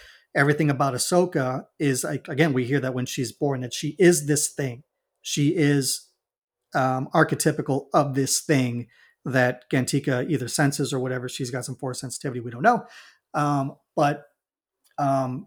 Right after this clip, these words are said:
throughout her life, she's not, Ahsoka's not driven by an ego. She's driven by who she, her personality. Um, where, like I said, Dooku is the other side of that. Um,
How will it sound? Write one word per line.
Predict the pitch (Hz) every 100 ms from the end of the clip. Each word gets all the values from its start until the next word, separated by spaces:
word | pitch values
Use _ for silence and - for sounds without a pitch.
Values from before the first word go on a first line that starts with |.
| -
throughout | 175 147 -
her | 143
life, | 131 156 135 123 - _ _ _ _ _ _ _ -
she's | - 160 139
not, | 151 143 -
Ahsoka's | 185 - 170 147 135
not | 131
driven | 120 147 151 139
by | 127 123
an | 127 -
ego. | 147 123 139 - 247
She's | 277 143 120
driven | 131 135 131 123
by | 123 123 123 - _ _ _ _ _ _ _ _ _ _
who | 220 175
she, | - 156
her | 143 147
personality. | 147 147 - 139 127 131 160 - _ - - _
Um, | 127 123 123
where, | - 135 123 123
like | 123
I | 135
said, | 135 113
Dooku | 123 131 123 175
is | 127 -
the | 131
other | 123 117
side | - 123 117
of | 120
that. | 135 139 - - - _ 135
Um, | 120 120 123